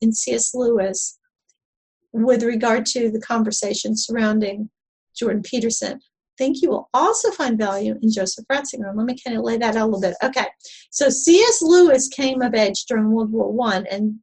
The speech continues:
Joseph Ratzinger came of age during World War Two. The formative war for C S Lewis led into the Roaring Twenties and the Great Depression. The formative war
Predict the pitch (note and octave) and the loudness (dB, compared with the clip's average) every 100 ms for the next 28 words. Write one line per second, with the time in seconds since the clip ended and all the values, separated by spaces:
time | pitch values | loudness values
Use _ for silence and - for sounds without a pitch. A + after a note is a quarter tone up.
0 | _ - C4 C4 - A3+ A#3 A3 G3 - | _ 0 0 0 0 -2 -2 -6 -8 -4
1 | G#3+ G3 G3 - - G3+ G3 G3 G3 G3 | -4 -2 -6 -6 -12 -12 -10 -10 -10 -10
2 | F#3+ - - - G#3 E3+ - _ _ _ | -10 -10 -12 -4 -4 -4 -8 _ _ _
3 | _ - - - _ F#3+ C4+ B3+ B3+ A#3 | _ -20 -20 -20 _ -2 2 4 2 0
4 | A3 - _ _ _ - - - E4 G4+ | -2 -6 _ _ _ -20 -20 0 4 6
5 | A4 G#4 F#4+ C4+ A#3 B3 C4 A3+ G3 G3 | 6 6 4 2 -2 4 4 4 0 -4
6 | G#3 - _ _ _ _ _ _ - - | -8 -12 _ _ _ _ _ _ -20 -2
7 | C4 A#3+ G#3+ G3 F#3+ G#3+ - _ _ _ | 0 2 2 2 0 -4 -12 _ _ _
8 | - - - - C4 B3 G#3+ - B3 C4 | -20 -20 -16 -6 0 2 2 -4 0 4
9 | C4 F#3 F3+ - F4 - A#3+ B3+ E4+ F4+ | 4 2 -2 -6 -10 -8 0 4 6 4
10 | B3 C4+ B3+ C4+ B3 A#3 A3 G#3 A3 A#3+ | 4 2 2 -2 0 0 0 -2 -2 -2
11 | B3+ B3+ - A3+ A3 G#3+ G3 F3+ G3+ G#3 | -4 -6 -2 2 2 0 -6 -6 -4 -4
12 | - - B3 A#3 - - _ _ _ C#4+ | -8 -4 -4 -4 -10 -14 _ _ _ -20
13 | - - C#4+ E4 G4 F4 B3+ B3 B3 A3+ | -20 -6 0 2 4 2 0 -4 -4 -2
14 | A3+ | -4